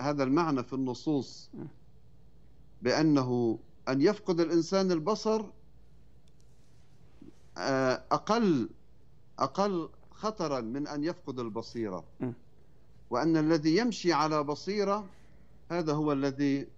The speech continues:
Speaker 1: يكون قد مشى على هداية، وبالتالي يصل إلى طريقه.
Speaker 2: نعم.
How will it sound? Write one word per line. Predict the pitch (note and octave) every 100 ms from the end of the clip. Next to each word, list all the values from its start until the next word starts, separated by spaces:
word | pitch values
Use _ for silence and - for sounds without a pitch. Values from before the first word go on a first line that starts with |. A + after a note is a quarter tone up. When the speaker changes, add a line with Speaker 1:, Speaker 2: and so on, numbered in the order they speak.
| - - - - - A2+
Speaker 1:
يكون | B2 C#3 D3 C#3 C3+ - -
قد | C3+ B2
مشى | D3 D#3+ C#3+
على | A#2 C3 C3+ B2 B2+
هداية، | C3+ D#3+ D3 B2+
وبالتالي | B2 A#2+ B2 - C3+ B2 B2
يصل | C3+ C#3 A#2
إلى | B2 A#2+ A#2 A#2 - - -
طريقه. | G#2+ G2 - - - -
Speaker 2:
نعم. | F3+